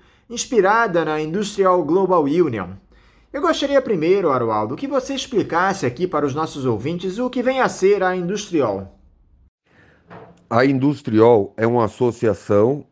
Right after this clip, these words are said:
Speaker 2: sem fins econômicos que reúne entidades,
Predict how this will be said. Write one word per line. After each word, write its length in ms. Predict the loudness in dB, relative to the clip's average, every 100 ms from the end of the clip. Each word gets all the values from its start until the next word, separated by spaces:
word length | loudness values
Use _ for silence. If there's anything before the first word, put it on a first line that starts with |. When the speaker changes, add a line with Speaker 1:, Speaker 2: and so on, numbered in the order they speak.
| _ _
Speaker 2:
sem 480 | -4 0 2 0 -2
fins 400 | -2 0 0 0
econômicos 1080 | 0 0 0 2 2 0 -4 -6 -8 _ _ _ _ _ _ _ _ _ _ _ _ _ _
que 180 | 4 4
reúne 760 | 6 6 6 4 2 2 0 -6 _ _ _
entidades, 1160 | 0 0 0 -2 2 4 4 4 0 -10 -20 _